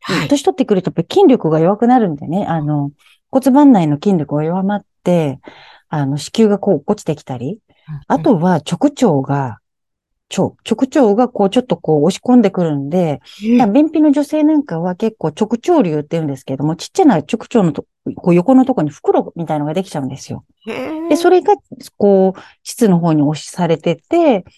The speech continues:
Speaker 1: うん。
Speaker 2: で、だ-、便を出そうと思っても素直に出ない。だってそこ横に袋ができちゃってるんで、だから、あの、便秘で苦しんでる方。
Speaker 1: うんうん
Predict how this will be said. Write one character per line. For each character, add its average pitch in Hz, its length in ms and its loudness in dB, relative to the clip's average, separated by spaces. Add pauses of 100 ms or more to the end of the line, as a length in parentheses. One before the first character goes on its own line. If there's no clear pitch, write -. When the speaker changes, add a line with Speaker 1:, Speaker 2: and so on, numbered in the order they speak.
(320)
Speaker 1:
う 285 60 0
ん。 - 20 0
Speaker 2:
で、 339 280 0 (180)
だ-、 277 80 0
便 349 240 2
を 269 80 4
出 202 100 2
そ 285 140 0
う 294 40 2
と 269 100 -2
思 196 100 0
っ - 20 -12
て - 80 -6
も 156 80 0
素 - 180 -6
直 359 200 4
に 156 140 -4
出 202 100 -6
な 175 100 -4
い。 139 80 -4
だ 214 120 -4
っ - 20 -20
て 190 80 -10
そ 185 120 -8
こ 226 120 0
横 240 240 2
に 277 100 6
袋 320 260 0
が 170 120 0
で 175 80 -2
き 175 80 -18
ち - 80 -2
ゃ - 20 0
っ 147 60 -4
て 156 100 -8
る 143 140 -6
ん 135 120 -4
で、 147 200 -2
だ 196 100 -2
か 175 120 0
ら、 151 140 -2 (500)
あ 175 100 -2
の、 160 80 -2
便 226 200 4
秘 240 120 0
で 247 80 0
苦 240 180 0
し 240 180 0
ん 233 60 4
で 156 100 -2
る 143 80 -10
方。 139 380 -12 (580)
Speaker 1:
う 151 40 -12
ん - 20 -10
う 156 40 -10
ん 143 140 -14